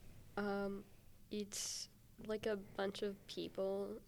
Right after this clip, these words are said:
who seem to be from, like, all different cultures and, like, ways of life,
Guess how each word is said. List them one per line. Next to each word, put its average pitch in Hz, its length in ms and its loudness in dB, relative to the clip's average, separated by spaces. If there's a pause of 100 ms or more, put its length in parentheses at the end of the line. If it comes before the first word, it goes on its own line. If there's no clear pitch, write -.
(220)
who 185 200 2
seem 190 320 0
to 190 120 0
be 170 220 -2
from, 175 260 0
like, 165 280 -2
all 175 160 6
different 175 460 2
cultures 170 720 -2
and, 170 220 2
like, 170 240 -4
ways 165 240 2
of 170 180 0
life, 165 500 2